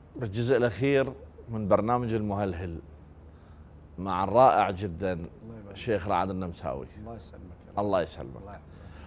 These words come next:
Speaker 1: آه، شيخ، أريدك تحكي لي عن شخصية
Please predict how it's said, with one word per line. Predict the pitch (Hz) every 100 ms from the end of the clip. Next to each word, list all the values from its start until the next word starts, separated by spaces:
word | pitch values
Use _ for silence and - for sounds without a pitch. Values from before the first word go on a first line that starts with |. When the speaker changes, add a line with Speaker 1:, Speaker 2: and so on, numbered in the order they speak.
| - -
Speaker 1:
آه، | 104 107 104 101 98
شيخ، | 95 170 160 139
أريدك | 165 185 165
تحكي | - 131 - 175 117
لي | 147
عن | 101 127 120 113 107 98 - - - - - - - - - - -
شخصية | - 95 - 151 143 113 107